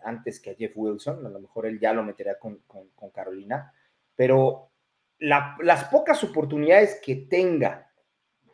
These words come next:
o que le dé, eh, eh, eh, que le dé McDaniel a Jeff Wilson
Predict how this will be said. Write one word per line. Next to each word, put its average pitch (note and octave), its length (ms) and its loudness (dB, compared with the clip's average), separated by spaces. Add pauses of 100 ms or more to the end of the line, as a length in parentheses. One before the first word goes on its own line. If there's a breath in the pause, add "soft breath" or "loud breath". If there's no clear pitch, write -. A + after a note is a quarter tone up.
(220)
o C#3+ 200 0
que C#3+ 140 0
le C#3+ 180 4
dé, G#3 260 8
eh, G#3 120 2
eh, C3+ 680 -2
eh, C3 100 -8
que C#3+ 100 2
le C#3 100 6
dé F#3+ 200 8
McDaniel D#3 520 2
a A#2+ 120 2
Jeff D#3+ 180 4
Wilson C#3 560 -2